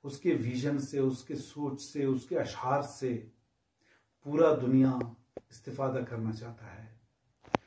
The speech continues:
जिस तरह के रूमी को हम पढ़ते हैं, बल्कि दुनिया के तमाम जुबानों में इसका तर्जुमा हो चुका है।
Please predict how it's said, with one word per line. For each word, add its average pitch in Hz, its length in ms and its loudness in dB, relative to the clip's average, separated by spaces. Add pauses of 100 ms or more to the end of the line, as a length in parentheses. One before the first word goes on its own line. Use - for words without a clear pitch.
(240)
जिस 123 200 -6
तरह 147 200 2
के 139 340 0 (1000)
रूमी 143 440 2
को 139 540 2 (500)
हम 131 400 2 (340)
पढ़ते 135 380 2
हैं, 123 280 2
बल्कि 127 260 -2
दुनिया 135 400 2
के 135 80 -4
तमाम 131 560 2
जुबानों 131 360 4
में 131 100 6
इसका 123 240 -4
तर्जुमा 123 380 -2
हो 120 140 0
चुका - 280 -12
है। 113 360 -8